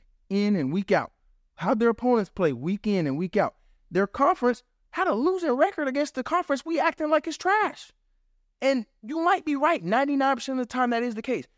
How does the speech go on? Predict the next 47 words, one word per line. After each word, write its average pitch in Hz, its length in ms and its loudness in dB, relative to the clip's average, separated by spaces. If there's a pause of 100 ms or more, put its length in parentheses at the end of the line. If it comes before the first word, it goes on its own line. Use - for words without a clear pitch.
(280)
You 392 160 -4
might 403 220 4
be 339 100 -4
right 311 300 2
that 240 200 2
Florida 277 260 -2
State 269 220 -2
might 262 240 0
have 208 160 -4
gone 240 220 2
into 240 200 -2
the 226 80 0
playoff 294 440 0
and 247 160 0
got 269 200 2
whooped. 285 360 0 (240)
But 233 140 2
guess 285 200 -4
what? 320 240 0 (280)
That 269 160 2
ain't 311 180 0
our 294 120 2
job 262 360 0
to 214 60 -4
pick 285 220 -4
the 202 120 -2
best 247 240 -2
game. 220 320 2
That's 160 140 -4
not, 233 160 0 (100)
that's 175 160 0
not 233 100 0
the 226 60 -10
playoff 240 300 2
committee's 208 300 0
job 202 280 2
to 214 60 -6
pick - 200 -4
the 156 80 -6
best 170 260 -2
game. 160 240 -2 (300)
You 226 120 -2
talking 233 240 2
about 220 260 2 (160)
best 190 300 0
four 226 200 2
teams? 247 320 0